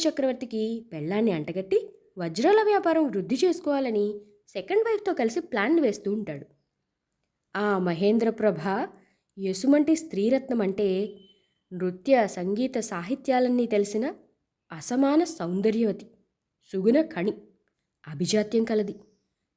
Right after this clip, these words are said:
తనకు పిల్లలు కలగడం లేదని భర్తకు పునర్వివాహం తానే స్వయంగా చేయించింది. అటువంటి స్త్రీని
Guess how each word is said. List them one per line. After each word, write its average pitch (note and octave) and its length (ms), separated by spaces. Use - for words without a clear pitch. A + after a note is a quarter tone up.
తనకు G4 200
పిల్లలు G3+ 340
కలగడం B3 380
లేదని C4+ 500
భర్తకు E3 460
పునర్వివాహం A3+ 720
తానే F3+ 480
స్వయంగా F#3+ 540
చేయించింది. F3 680
అటువంటి C4+ 460
స్త్రీని B3 640